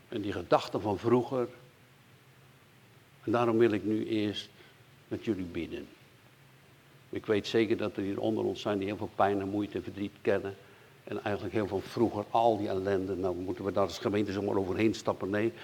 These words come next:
we zijn, we willen zijn een gemeente die aan elkaar denkt, elkaar lief hebt. En dat we ze bij de Heer Jezus zullen brengen. En dat een hart geopend wordt, dat het toch anders is. Het blijkt toch anders te zijn dan dat ik dacht.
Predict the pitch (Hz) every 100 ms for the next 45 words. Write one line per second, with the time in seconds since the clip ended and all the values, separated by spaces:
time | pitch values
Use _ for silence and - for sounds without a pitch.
0 | - - - - 101 98 107 - 98 95
1 | 90 113 113 110 98 95 110 123 120 104
2 | - 104 95 95 90 95 120 147 139 -
3 | - - - - - 98 101 104 143 -
4 | 135 131 - - - - - - - 107
5 | 101 110 101 107 107 98 107 104 127 117
6 | 101 117 95 90 87 101 107 - 110 87
7 | 135 - - - 147 143 123 110 101 120
8 | - 214 180 - 240 254 262 131 123 151
9 | 113 185 247 247 - 247 - - 233 247
10 | 226 208 202 214 180 202 165 131 233 175
11 | -